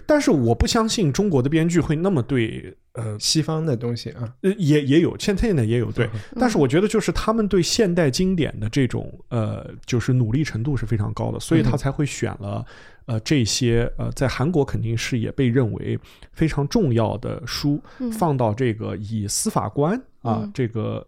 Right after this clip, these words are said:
Speaker 1: 车教授，
Speaker 3: 车，嗯，
Speaker 1: 啊，
Speaker 3: 对，车教授。
Speaker 1: 车教授为这个主，
Speaker 3: 嗯。
Speaker 1: 主讲人的，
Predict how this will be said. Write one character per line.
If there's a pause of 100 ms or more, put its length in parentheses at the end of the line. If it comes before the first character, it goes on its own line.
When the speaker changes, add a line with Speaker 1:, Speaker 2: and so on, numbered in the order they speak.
Speaker 1:
车
教
授，
Speaker 3:
车，
嗯，
Speaker 1:
啊，
Speaker 3:
对，
车
教
授。
Speaker 1:
车
教
授
为
这
个
主，
Speaker 3:
嗯。
Speaker 1:
主
讲
人
的，